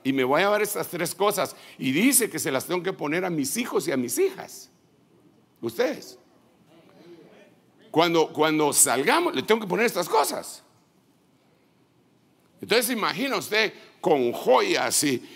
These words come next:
y puro mister T. Aquellas, eh, de unas grandes cadenotas aquí, hay diez cadenas que hasta se va de boca y para el cielo, eh.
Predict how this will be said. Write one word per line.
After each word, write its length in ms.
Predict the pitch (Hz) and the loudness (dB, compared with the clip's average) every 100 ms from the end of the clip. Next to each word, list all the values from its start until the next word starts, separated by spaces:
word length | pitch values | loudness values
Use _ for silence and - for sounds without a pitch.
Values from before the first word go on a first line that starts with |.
| - | -2
y 140 | 143 | 0
puro 360 | 139 139 196 208 | 0 0 2 4
mister 500 | 170 156 - 135 127 | 2 0 0 -2 -4
T. 360 | - 240 190 - - - - - - - - - - - - - - - - - - _ _ | -4 -4 -4 -10 -20 -20 -20 -20 -20 -20 -20 -20 -20 -20 -20 -20 -20 -20 -20 -20 -20 _ _
Aquellas, 680 | 92 110 113 - 208 185 151 | -2 0 0 0 2 2 2
eh, 160 | 143 131 - - - _ | -2 -4 -8 -20 -20 _
de 220 | - 131 | -8 -6
unas 400 | 127 151 151 131 | -4 -4 -4 -6
grandes 840 | 139 180 220 202 180 151 135 - - | -2 0 0 0 0 0 2 0 0
cadenotas 1120 | - 127 120 127 131 240 247 - - 131 - | 0 0 0 -2 0 2 0 0 -4 -4 -2
aquí, 440 | 131 123 - 202 | -4 -4 -2 -2
hay 500 | 131 135 147 143 135 123 - 120 110 | 0 -2 -4 -6 -6 -6 -8 -8 -12
diez 480 | 113 175 220 160 - | -8 0 2 2 -2
cadenas 560 | - 120 147 185 135 - | -2 -2 0 0 -4 -6
que 120 | 123 | -4
hasta 360 | 120 - 123 | -4 -4 -6
se 160 | 95 113 | -6 -2
va 440 | 131 165 143 104 - - - - | 0 2 0 -6 -16 -20 -20 -16
de 140 | 143 135 | -4 2
boca 440 | 175 208 - - | 4 2 0 -10
y 120 | 131 131 | -8 -6
para 240 | 123 123 | -4 -4
el 140 | 117 | -4
cielo, 580 | 98 - 208 135 113 101 | -8 -8 -6 -6 -8 -10
eh. 100 | 113 | -10